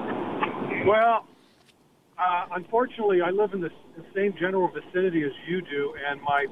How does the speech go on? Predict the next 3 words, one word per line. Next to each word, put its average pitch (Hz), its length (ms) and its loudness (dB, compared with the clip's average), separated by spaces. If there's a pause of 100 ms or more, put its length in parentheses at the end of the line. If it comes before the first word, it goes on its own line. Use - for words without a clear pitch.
(180)
three-year-old 180 800 4 (760)
Honda 180 320 4
Ridgeline 147 800 4